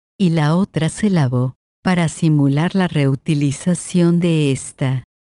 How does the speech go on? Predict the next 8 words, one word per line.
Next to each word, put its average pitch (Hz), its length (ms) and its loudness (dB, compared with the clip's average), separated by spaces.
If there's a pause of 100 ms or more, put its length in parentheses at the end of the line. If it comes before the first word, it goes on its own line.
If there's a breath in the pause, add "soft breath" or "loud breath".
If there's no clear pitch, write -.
(100)
Finalizado 190 1080 2
el 180 140 0
lavado, 151 680 -2 (260)
a 147 300 0
ambas 131 460 -2
partes, 151 840 -4 (260)
diez 208 440 0
paños, 131 720 -2